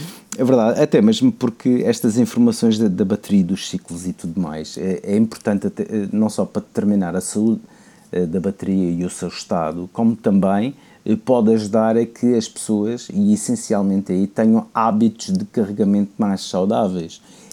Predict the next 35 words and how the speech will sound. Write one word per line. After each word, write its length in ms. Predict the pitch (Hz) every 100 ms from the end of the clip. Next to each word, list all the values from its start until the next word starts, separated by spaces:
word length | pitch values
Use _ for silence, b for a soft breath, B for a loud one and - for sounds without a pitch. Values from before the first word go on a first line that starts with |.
| B
mais 400 | 110 127 127 104
ecológicos 840 | 107 - 113 120 110 95 90 -
e 60 | 104
que 140 | -
permitam 540 | - 123 110 117 113 113
realmente, 540 | 104 110 101 110 107 - B B B -
eh, 760 | 107 104 101 98 95 95 - - - -
prolongar 680 | 135 135 123 123 117 120 117
a 40 |
longevidade 760 | 113 110 110 110 107 104 101 92
da 100 | 95
bateria. 580 | 95 - 90 85 82 - B B B -
Eh, 340 | 113 113 113 87
e 180 | 117 113
realmente 360 | 127 120 120
quanto 240 | 117 127 139
mais 220 | 131 120
informação 720 | 120 - 113 113 113 113 110
houver, 300 | 104 107 95
eh, 300 | 90 101 -
neste 300 | 98 104 95
sentido, 460 | - 85 - 90 101
melhor, 320 | 113 98 76
sem 200 | - 92
dúvida 260 | 85 90 95
alguma. 340 | 95 82 80 B B B B B B -
E, 520 | 110 104 101 98 104
e 60 | 113
uma 160 | 110
coisa 260 | 113 104 110
que 80 | -
te 140 | 104
digo 260 | 98 107 - B B B
é 140 | 113
que, 460 | 113 - 123 127